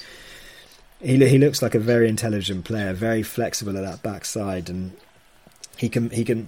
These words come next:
I think what we're looking for really, we want a right back in that Dalsgaard mould who's gonna be happy to just step in. It could be that R C B three position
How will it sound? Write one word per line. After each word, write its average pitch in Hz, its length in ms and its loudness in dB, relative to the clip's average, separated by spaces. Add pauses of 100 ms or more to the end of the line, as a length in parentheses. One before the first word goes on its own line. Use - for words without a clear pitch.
I - 80 -8
think 117 220 -4
what 113 180 -2
we're 101 140 -4
looking 101 260 -6
for 90 200 -10
really, 90 420 -4
we 98 160 -6
want 98 220 -6
a 95 60 -8
right 104 380 -6
back 87 540 -10 (500)
in 104 200 -6
that 95 180 -10
Dalsgaard 90 500 -8
mould 82 320 -10
who's 98 260 -6
gonna 98 160 -4
be 87 120 -4
happy 92 400 -10
to 85 120 -10
just 87 160 -8
step - 280 -8
in. 87 180 -6
It 85 80 -8
could 92 140 -6
be 92 80 -6
that 76 180 -8
R 95 180 -8
C 92 200 -6
B 87 180 -6
three 95 260 -8
position 82 580 -10